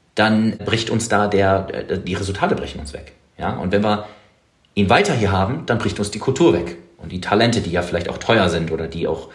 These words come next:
schwer zu kriegen sind, äh, die laufen dann weg, die gehen woanders hin und die reden ganz schlecht über unsere Firma. Was machen wir? Und da die, eine Entscheidung treffen, das ist ein Riesendilemma. Und das, den, den, also viele Abteilungen haben dieses Dilemma, also wirklich,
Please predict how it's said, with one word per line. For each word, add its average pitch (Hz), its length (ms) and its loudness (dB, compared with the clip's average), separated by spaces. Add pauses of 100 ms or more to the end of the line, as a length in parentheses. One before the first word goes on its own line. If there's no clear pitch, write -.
(160)
schwer 104 200 2
zu 95 100 -2
kriegen 104 240 0
sind, 82 260 0 (460)
äh, - 160 -6
die 123 80 -2
laufen 131 220 4
dann 143 120 4
weg, - 320 -2
die - 60 -6
gehen 123 120 2
woanders 127 280 2
hin 82 200 -8
und 90 80 -4
die 98 80 0
reden 107 220 4
ganz 110 180 2
schlecht 113 220 0
über 104 120 0
unsere 98 200 0
Firma. 95 220 -6 (180)
Was - 120 -10
machen 131 160 2
wir? - 200 -6 (1000)
Und 98 180 -4
da 143 220 4
die, 135 360 -2 (1000)
eine 107 180 0
Entscheidung 170 340 2
treffen, 98 160 -2
das 113 140 -2
ist 135 60 -2
ein 135 40 -4
Riesendilemma. 165 600 -2 (180)
Und 104 100 0
das, - 220 0
den, 107 260 0
den, 95 400 -2
also 90 160 -2
viele - 460 2
Abteilungen 78 500 -4
haben 73 140 -8
dieses 67 260 -10
Dilemma, 65 220 -12
also - 160 -6
wirklich, - 360 -12